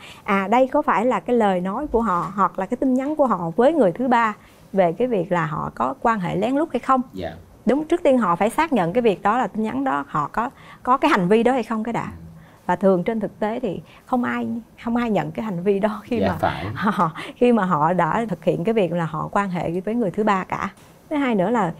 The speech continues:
Speaker 1: nếu như trong cái việc mà, à, chúng ta xác định rằng cái người chồng hoặc người vợ của chúng ta có vi phạm về cái nghĩa vụ mà, à, hôn nhân gia đình thì cái việc, à, ví dụ như việc đó có thể là chúng ta sẽ bị xử lý.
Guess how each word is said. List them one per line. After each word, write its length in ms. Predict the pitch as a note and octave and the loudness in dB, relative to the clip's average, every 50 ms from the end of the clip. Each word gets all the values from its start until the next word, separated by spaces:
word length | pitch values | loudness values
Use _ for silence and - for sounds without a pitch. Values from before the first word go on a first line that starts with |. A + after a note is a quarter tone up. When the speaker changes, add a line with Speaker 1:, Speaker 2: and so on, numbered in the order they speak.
| - - - - - | -14 -20 -8 0 4
Speaker 1:
nếu 300 | A#3 B3+ C#4+ D#4+ F#4 G4+ | 4 4 6 6 4 6
như 300 | D#4+ D4 D4 D4 C4+ B3 - - - - - - - - | 6 6 6 6 4 2 -2 -8 -20 -20 -20 -20 -12 -4
trong 200 | - C4 C4+ C4 | -2 0 0 0
cái 160 | B3+ C#4+ D4 D4 - | 2 0 0 0 2
việc 220 | G#3 F3+ - - | 2 2 2 2
mà, 260 | - G3 F#3 E3+ D#3+ - - - - - - - | 0 -2 0 -2 -2 -6 -10 -18 -20 -20 -12 -4
à, 140 | - F#3 E3+ | -2 0 0
chúng 180 | E3+ G#3+ B3 C4+ | 2 2 0 2
ta 140 | C4+ A#3+ | 2 0
xác 320 | A#3 - - C#4+ E4+ - - | 0 -2 -4 -6 -4 -2 -2
định 200 | G3+ E3 - E3 | -2 0 0 0
rằng 260 | E3+ G3 F#3+ E3+ D#3+ D3+ - - - - - | 0 0 0 0 -2 -6 -10 -14 -18 -8 -4
cái 140 | B3+ C4+ | -2 0
người 220 | D4 D4 A#3+ G3 F3+ | 2 2 2 2 2
chồng 320 | F#3 - G3 F#3 E3+ E3 D#3 E3 | 2 2 0 0 0 -2 -4 -4
hoặc 140 | F3+ F3+ F3 - | -2 -4 -2 0
người 140 | - F3+ E3 | 0 0 0
vợ 220 | E3 E3+ C#3 C3 | 2 0 0 0
của 140 | D#3+ - F#3+ | -2 -2 -4
chúng 140 | G3+ A#3+ A#3+ | -4 -2 -2
ta 120 | B3+ A#3+ A#3 - - - - - | -2 -2 -4 -8 -12 -20 -20 -10
có 140 | - - D#4 D4+ | -6 -4 -2 0
vi 220 | D4+ C4 C4 B3+ | 2 4 4 2
phạm 360 | B3 - F3+ A#2+ - E3 F3 | 2 0 -2 -2 -2 -4 -4
về 180 | F3 F#3+ F3 D#3 | -2 -2 -2 -2
cái 180 | - - A#3+ B3 - | -2 -2 -4 -2 -2
nghĩa 160 | F#3 D#3 D3 | 0 0 0
vụ 260 | A3 - - C#3 D#3+ F3+ | 2 2 2 0 0 -2
mà, 220 | F#3 F3 D#3+ D#3+ D#3+ - - - - - - | -4 -4 -6 -8 -10 -14 -18 -20 -20 -14 -6
à, 120 | - F3+ | -4 -2
hôn 220 | E3 D#3+ E3 A#3+ B3 | -2 0 2 4 4
nhân 240 | B3 A#3+ A#3 A#3 A3 | 4 4 4 2 0
gia 100 | A3+ A3+ | 2 2
đình 200 | G3 F#3+ E3+ D3+ - - - - - - - - - - - - - - - - | 2 2 2 0 -4 -10 -18 -20 -20 -20 -20 -20 -20 -20 -20 -20 -20 -20 -16 -6
thì 280 | - F#3 F3 E3+ D#3+ D3+ D#3+ - | 0 2 2 2 2 0 -2 -4
cái 120 | - G#3 | -4 -2
việc, 200 | A3+ G#3 E3 - - - - | 0 0 -2 -2 -4 -8 -8
à, 180 | E3 E3+ E3 D#3+ E3 | -8 -6 -6 -6 -4
ví 40 | G3+ | -4
dụ 100 | A3 F#3 | -4 -4
như 220 | D#3 E3+ F#3+ G3 G3 G3 - - - - - - | -4 -4 -4 -4 -6 -8 -12 -20 -20 -12 -4 -2
việc 140 | - G#3 - | -2 0 0
đó 140 | F#3+ G#3+ A3+ | -2 -4 -4
có 60 | B3 | -6
thể 180 | A#3+ - D#3+ B2+ F#3 | -8 -8 -8 -8 -6
là 220 | F#3+ F#3 D#3+ - E3 E3 A#3 A#3+ - - | -6 -6 -6 -8 -12 -14 -18 -16 -10 -8
chúng 80 | G#3+ | -6
ta 100 | A3 G#3 | -4 -4
sẽ 120 | F#3+ - - | -4 -4 -4
bị 120 | F3+ - | -4 -6
xử 200 | - - - - | -6 -6 -6 -6
lý. 180 | F3 G3+ A3+ | -4 -4 -6